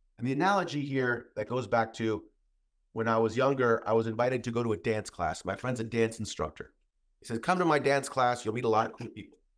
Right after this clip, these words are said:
Great. The first hour teaching you how to dance, it's like this. One foot forward, one foot back.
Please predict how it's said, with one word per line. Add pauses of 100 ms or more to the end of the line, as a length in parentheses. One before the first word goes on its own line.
(360)
Great. (100)
The
first
hour (200)
teaching
you
how
to
dance,
it's
like
this.
One
foot
forward, (380)
one
foot
back.